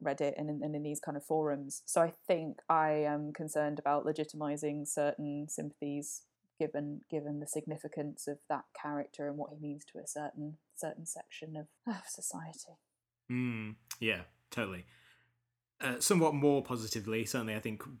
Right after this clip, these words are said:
Speaker 2: f-, judging by the Shot Reverse Shot WhatsApp group,
Speaker 1: <laughs>
Speaker 2: 'cause, uh, we, we all lost our minds over it, was the trailer for Jim Jarmusch's new movie, The Dead Don't Die, which is a zombie comedy that was announced,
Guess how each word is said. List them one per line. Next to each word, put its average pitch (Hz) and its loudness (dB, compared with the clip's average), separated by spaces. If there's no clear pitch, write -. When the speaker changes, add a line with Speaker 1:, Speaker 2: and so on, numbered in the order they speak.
Speaker 2:
f-, 127 -8
judging 127 0
by 110 2
the 110 2
Shot 104 0
Reverse 110 -2
Shot 104 -2
WhatsApp 107 -2
group, - -4
Speaker 1:
<laughs> - 6
Speaker 2:
'cause, - 12
uh, 202 2
we, 156 10
we 151 12
all 147 12
lost 139 4
our 127 6
minds 113 2
over 104 -2
it, 101 -8
was 120 2
the 127 -4
trailer 123 4
for - -2
Jim 123 4
Jarmusch's 117 0
new 107 0
movie, 104 -2
The 123 0
Dead - 2
Don't 143 6
Die, 113 6
which 107 -2
is 113 2
a 101 -2
zombie 135 4
comedy 135 4
that 117 2
was 120 0
announced, 135 0